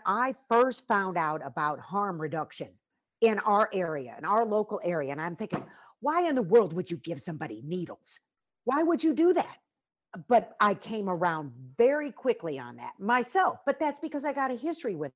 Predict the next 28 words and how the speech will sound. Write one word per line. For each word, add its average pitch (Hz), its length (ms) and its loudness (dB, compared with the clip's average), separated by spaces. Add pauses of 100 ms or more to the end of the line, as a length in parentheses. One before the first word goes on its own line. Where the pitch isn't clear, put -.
it. 143 160 -10
But, 262 160 -4
you 277 100 -4
know, 269 280 -6
put 349 220 -4
that 277 180 0
and 202 160 -2
multiply 214 600 0
that - 340 -4
times, 160 520 -8 (400)
you - 80 -10
know, 214 100 -2
we're 214 220 0
talking 214 380 -6
into 214 260 -2
Haywood 277 480 2
County 185 480 -4
in 226 140 2
North 285 260 0
Carolina, 302 680 0
we're 233 140 2
t-, - 200 -14
you 240 140 2
know, 226 300 4 (760)
the 226 140 2 (180)
pushback 190 720 0 (180)
from 180 440 -4
mainstream 208 960 -4